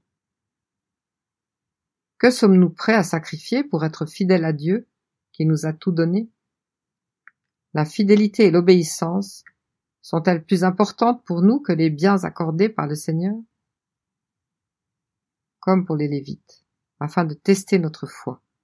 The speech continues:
le Seigneur peut permettre dans nos vies des circonstances plus difficiles. Dans ces moments-là, nos choix montrent-ils clairement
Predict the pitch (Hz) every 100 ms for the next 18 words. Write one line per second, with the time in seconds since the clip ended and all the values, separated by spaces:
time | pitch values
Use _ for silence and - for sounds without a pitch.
0 | _ _ _ _ _ 151 - 175 190 196
1 | 170 160 185 208 196 175 170 165 202 175
2 | 151 170 - 156 - 175 175 _ 170 156
3 | 160 - - - - 147 _ _ _ _
4 | _ _ _ _ _ _ _ _ _ -
5 | 147 190 185 208 185 143 123 - _ _
6 | _ _ _ 156 156 - 214 202 175 202
7 | 202 165 - 180 160 - 202 160 160 214